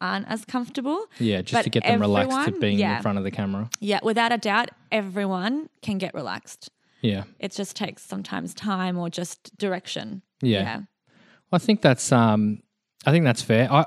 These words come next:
Speaker 2: I've always enjoyed those candid moments 'cause I think, like, like, it really,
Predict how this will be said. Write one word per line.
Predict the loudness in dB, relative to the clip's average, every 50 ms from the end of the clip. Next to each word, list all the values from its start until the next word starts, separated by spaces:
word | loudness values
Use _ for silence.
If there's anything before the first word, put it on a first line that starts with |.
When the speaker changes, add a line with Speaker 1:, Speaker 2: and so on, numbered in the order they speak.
| 4 4
Speaker 2:
I've | 6 6 6 8
always | 6 8 8 8 6 6
enjoyed | 4 2 2 2 2 4 4 4 4 4
those | 4 2 2 2 0
candid | 0 0 2 2 4
moments | 4 4 2 2 0
'cause | -4 -4 -2
I | -2 -2
think, | 0 2 2 2 2 -2 _ _ _
like, | -2 0 2 2 2 0 -2 _ _ -20 _ _ _ _ _ _ -4
like, | -2 0
it | 2
really, | 4 6 8 8 8 6